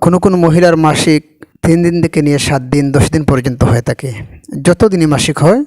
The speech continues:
ততদিন সেই মহিলা রোজা রাখতে পারবে না, নামাজ পড়তে পারবে না। কিন্তু এই রমজানের রোজা অবস্থায় যদি মাসিক শুরু হয়, তখন সেই মহিলা রোজা ছেড়ে দিবে।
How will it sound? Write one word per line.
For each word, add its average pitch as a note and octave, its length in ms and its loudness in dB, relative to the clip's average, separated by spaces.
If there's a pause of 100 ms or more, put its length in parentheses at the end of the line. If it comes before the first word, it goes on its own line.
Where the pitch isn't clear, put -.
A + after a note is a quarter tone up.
(140)
ততদিন C#3+ 340 0
সেই C3 220 -2
মহিলা C3 300 -2
রোজা C3 220 2
রাখতে C3 240 -2
পারবে C3 300 2
না, E3 120 2
নামাজ C3+ 340 2
পড়তে B2 280 -2
পারবে A#2 280 -2
না। C#3+ 120 -10 (1300)
কিন্তু D#3+ 440 0
এই D#3 180 4
রমজানের D#3+ 500 2
রোজা E3 260 4
অবস্থায় D#3 400 2
যদি C#3+ 140 2
মাসিক C#3 360 0
শুরু C3+ 280 0
হয়, D#3+ 260 2 (480)
তখন D3 220 0
সেই D3 180 0
মহিলা C#3+ 340 2
রোজা C#3 260 2
ছেড়ে C#3+ 220 2
দিবে। E3+ 280 4